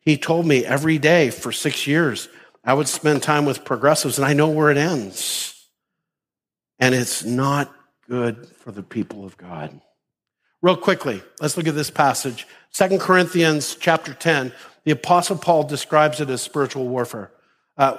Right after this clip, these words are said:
in, in a couple of weeks, we're gonna talk about spiritual warfare in depth. We're gonna do a, a deep dive in how this is really giving the demons and Satan a ground in our culture and in our country that they did not have before.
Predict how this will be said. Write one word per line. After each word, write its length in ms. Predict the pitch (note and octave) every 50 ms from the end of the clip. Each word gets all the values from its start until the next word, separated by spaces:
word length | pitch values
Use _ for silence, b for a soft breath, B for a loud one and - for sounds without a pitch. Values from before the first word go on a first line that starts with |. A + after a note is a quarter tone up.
| - - -
in, 160 | - D#3+ D#3+
in 200 | D#3+ E3 E3+ E3
a 40 | D#3+
couple 300 | D3+ - G#3 G#3 A3 G#3
of 80 | F3 D#3+
weeks, 320 | D#3+ E3 D#3 C#3 - -
we're 100 | D#3 D3
gonna 200 | C#3+ E3 D3+ C#3+
talk 320 | - - - E3 D3+ - -
about 240 | D3+ C#3+ C3 B2
spiritual 540 | - - - D3 D3 C#3 - - C#3+ C3+ C3
warfare 440 | C3 B2+ C3 B2+ A#2+ - C3+ B2+ B2+
in 240 | G#2 B2 C3 C3 B2+
depth. 260 | B2 A#2+ G#2 - -
We're 60 | B2
gonna 160 | B2 - C3
do 160 | B2+ C#3 C#3 B2+
a, 60 | A2+ B B B B B B _ -
a 60 | B2
deep 300 | A#2+ D3 D#3 D3+ - -
dive 320 | D#3+ C#3+ C3+ B2+ C3 B2
in 120 | B2+ B2 A#2+
how 320 | G#2 A#2+ D3 C3 B2+ B B B B B B
this 180 | - E3+ D#3+ -
is 140 | F#3 D3+ C3
really 260 | C#3 E3 E3 D#3+ D#3+
giving 640 | C#3+ C3 D#3 D3+ D3 C#3+ C3+ B2+ B2+ - - - C3
the 140 | B2 C#3 C3
demons 540 | A#2+ D3+ E3 F3+ F3 F#3 F#3 F3+ D#3+ -
and 200 | D3 C3+ C3+ B2+
Satan 480 | - - - E3 D#3 D#3+ D#3 D3+ D3 C#3
a 60 | C3
ground 540 | A2+ A#2+ C3 C3+ C3+ C#3 C#3+ C#3 C3 B2+ B2 -
in 140 | D3 C#3 C3
our 120 | A#2 A2
culture 580 | - - - - E3 D#3 D3+ D3+ - - D3+ D3
and 100 | C3+ C3
in 120 | C3 B2+
our 100 | A#2+ A2
country 480 | - - - D3+ C#3+ B2+ - D3 C#3 B2+ B B B B B B B -
that 120 | C#3+ A2+
they 140 | C3+ B2+ A#2+
did 220 | G#2+ C3+ C3 B2
not 200 | C3+ C3 C3 A#2
have 240 | - C3 B2 A2+ A2+
before. 440 | A#2+ - - - C3 A#2 G#2 F#2